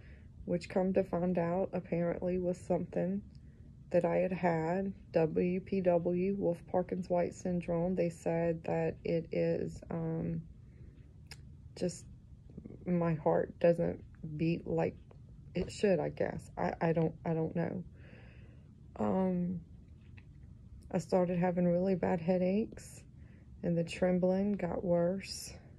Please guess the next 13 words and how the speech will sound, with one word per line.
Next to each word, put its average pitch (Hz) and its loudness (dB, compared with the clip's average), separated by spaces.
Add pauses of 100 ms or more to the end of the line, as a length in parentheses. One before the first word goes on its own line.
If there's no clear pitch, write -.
(140)
and 180 2
worse. 185 0 (720)
And 170 2
the 170 2
worse 175 0
the 196 2
headache 185 2
gets, - 0
the 202 2
more 180 4
my 170 2
body 175 0
shakes. - -2